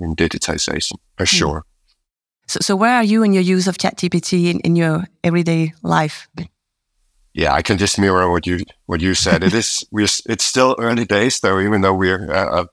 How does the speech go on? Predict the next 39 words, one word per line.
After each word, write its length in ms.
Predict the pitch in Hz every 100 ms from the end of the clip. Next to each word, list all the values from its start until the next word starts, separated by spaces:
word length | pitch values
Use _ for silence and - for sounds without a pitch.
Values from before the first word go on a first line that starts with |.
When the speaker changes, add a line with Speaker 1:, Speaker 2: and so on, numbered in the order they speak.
| - -
Speaker 1:
full 240 | 110 107
year 260 | 101 101 95
in, 180 | 104
and 140 | 117 90
that's 300 | 92 - -
a, 140 | 85 _ - _ _ -
that's 240 | 95 90 208
a 60 |
long 220 | 90 95
time 300 | 98 98 101
in 100 | 98
technology, 680 | 82 92 92 87 95 95 92 - _ _ -
uh, 280 | 92 87 87 78
uh, 380 | 87 80 78 85 82
at, 140 | 85 82
at 140 | 82
this 240 | 92 90 -
moment 300 | 87 90 82
in 100 | 78
time. 340 | 90 80 92
But, 220 | 87 87 - _ _ -
but 120 | 104
it's, 260 | 117 113 - -
it's, 300 | 104 - -
it's 140 | 101 -
still 280 | - 120 92
early 220 | 107 120
days. 220 | 110 110
I 100 | 113
think 160 | 139 156
it's 160 | -
important 480 | 123 - 131 98 110
to 100 | 101
recognize 640 | 95 92 113 92 90 92
that 120 | 92 92
this 140 | 101
is 120 | 98
a 80 | 98
very 400 | 82 90 98